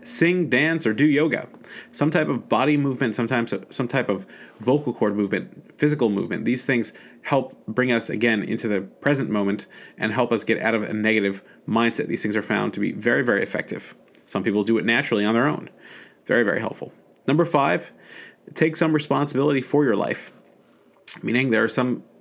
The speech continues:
problems and issues that people have that some of them are self-imposed or, or partially we have ourselves to blame. We can't control other people, but we can control ourselves. And when we start taking more responsibility, I mean, this doesn't mean to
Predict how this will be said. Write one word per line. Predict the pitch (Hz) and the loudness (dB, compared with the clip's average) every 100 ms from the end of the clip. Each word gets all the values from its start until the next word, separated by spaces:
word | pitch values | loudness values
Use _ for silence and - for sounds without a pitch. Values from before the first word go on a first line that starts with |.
| - - | -20 -2
problems | 123 120 131 110 | 0 2 0 -2
and | 104 101 - - - | -2 -4 -10 -20 -4
issues | 123 117 120 | -2 2 0
that | 110 | 0
people | 123 117 | -2 0
have | 120 165 185 - - - - | 2 0 -2 -12 -20 -6 0
that | 147 - - - - _ _ _ _ | 0 0 -10 -20 -20 _ _ _ _
some | - 139 | -4 0
of | 135 | 2
them | 139 | 2
are | 139 131 - - | 0 -2 -10 -8
self-imposed | - 127 143 131 170 135 - | -2 -2 0 0 0 0 0
or, | 104 104 - - - | 0 0 -4 -20 -10
or | - 107 | -4 -2
partially | - 139 - - 98 - - - - - | 0 0 0 0 -2 -6 -20 -20 -20 -2
we | 113 | 0
have | 101 | 2
ourselves | 101 - - - | 0 0 -4 -4
to | |
blame. | - 95 | -6 -4
We | 104 | -2
can't | - 127 | 0 0
control | 135 120 135 | -2 -2 0
other | 135 165 | 0 0
people, | 107 107 147 - - - | 0 0 -2 -6 -16 -2
but | |
we | 113 | 0
can | - 147 | 2 0
control | 143 - 127 | 0 0 2
ourselves. | 113 - 107 - - - - | 2 0 -2 -4 -14 -20 -8
And | - 117 | 0 2
when | |
we | 120 | 2
start | 135 151 | 2 0
taking | 151 143 117 98 | 0 0 0 -2
more | 117 120 135 | 0 2 2
responsibility, | 131 110 107 117 127 95 - - | 0 -2 -2 2 2 2 -4 -10
I | - - | -12 -4
mean, | |
this | 107 | -2
doesn't | - 123 92 | 0 0 2
mean | 113 107 | 2 0
to | - 101 98 | 0 0 0